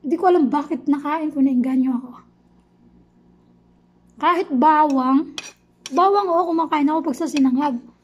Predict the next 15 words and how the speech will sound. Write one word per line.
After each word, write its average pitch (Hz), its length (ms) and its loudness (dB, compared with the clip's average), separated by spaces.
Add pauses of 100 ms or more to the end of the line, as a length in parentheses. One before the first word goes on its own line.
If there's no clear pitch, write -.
(640)
Pero 370 240 -8
yung 349 320 -12
bawang 330 400 -4
lang 302 240 -6
na 277 240 -4 (800)
hindi 285 240 -4
sinangag, 277 480 -6 (2750)
hindi 285 160 -18
ko 339 100 -2
alam 349 240 -2
na 302 240 -6 (140)
kumakain 311 500 -6
na 311 140 -6
rin 285 80 -2
ako. 262 160 -6